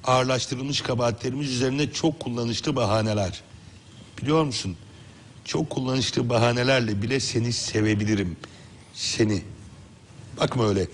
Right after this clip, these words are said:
Mısır çarşısından el ele geçip gidelim. Daha önce sen yoktun, ben söylemiştim. Adam olacak çocuğu ceplerinden çıkarıyorlar.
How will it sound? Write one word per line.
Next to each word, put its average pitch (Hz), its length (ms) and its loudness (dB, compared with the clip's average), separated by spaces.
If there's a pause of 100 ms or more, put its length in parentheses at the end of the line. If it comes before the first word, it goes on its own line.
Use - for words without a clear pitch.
(460)
Mısır 135 280 2
çarşısından 113 800 0 (200)
el 123 160 0
ele 90 200 -2
geçip 98 400 -4
gidelim. 92 360 -2 (1080)
Daha 151 260 4
önce 143 220 0
sen 151 220 0
yoktun, 139 460 -2
ben 127 140 0
söylemiştim. 127 680 -2 (360)
Adam 135 280 2
olacak 104 380 -4
çocuğu 127 360 0
ceplerinden 120 720 0
çıkarıyorlar. 98 680 -2